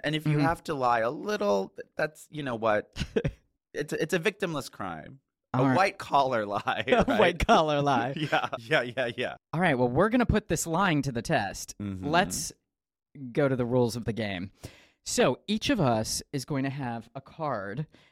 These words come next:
Speaker 2: and it's gonna have a common idiom or a phrase written on it, along with its actual origin story. And we each get five minutes to review the actual origin story, make some notes, and then decide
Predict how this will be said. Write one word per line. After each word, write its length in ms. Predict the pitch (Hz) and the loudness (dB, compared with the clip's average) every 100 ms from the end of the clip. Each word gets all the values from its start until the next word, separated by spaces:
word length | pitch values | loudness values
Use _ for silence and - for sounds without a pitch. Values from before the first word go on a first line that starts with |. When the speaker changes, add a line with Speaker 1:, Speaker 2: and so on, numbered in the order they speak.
| _ | _
Speaker 2:
and 640 | 151 143 135 127 120 117 - _ _ _ - | 2 4 6 4 4 0 -2 _ _ _ -2
it's 200 | 165 - | -2 2
gonna 180 | 196 160 | 2 4
have 140 | 139 | 2
a 40 | |
common 520 | 123 - - 196 196 - | 0 0 0 2 0 0
idiom 640 | 185 185 190 180 175 175 - | 0 2 4 4 4 2 2
or 120 | 139 | 2
a 40 | 123 | 0
phrase 760 | - 190 190 180 170 160 156 | -2 0 4 4 4 2 2
written 280 | 185 156 170 | 2 2 2
on 160 | 151 | 2
it, 160 | 156 147 | 2 2
along 380 | 165 160 156 160 | 2 4 4 6
with 180 | 151 - | 2 0
its 300 | 160 - - _ _ - | -2 -2 -6 _ _ -6
actual 580 | 147 - - 190 180 - | -6 -4 -2 0 0 0
origin 500 | 139 131 110 113 101 | 2 2 -2 -6 -8
story. 420 | - 107 - 110 _ _ _ - | -8 -8 -8 -12 _ _ _ -2
And 100 | 147 | 0
we 100 | 139 | 2
each 140 | 156 - | 2 2
get 140 | 139 - | -2 2
five 220 | 190 233 | 2 4
minutes 260 | 226 226 - | 2 0 -2
to 100 | - | 0
review 520 | 147 123 147 220 285 | 0 0 4 8 8
the 180 | 254 214 | 6 2
actual 380 | 151 160 - 147 | 0 -4 -2 -2
origin 360 | 131 123 120 131 | 0 -2 -2 -4
story, 420 | 113 - 120 113 110 _ _ - | -4 -2 -2 -2 -6 _ _ -8
make 300 | 233 269 269 | 0 0 0
some 240 | - 262 | 0 4
notes, 400 | 214 147 151 - - | 4 4 4 -2 -2
and 160 | 196 214 | 0 2
then 120 | 220 | 2
decide 680 | 226 - 269 247 247 226 | 2 2 4 4 4 2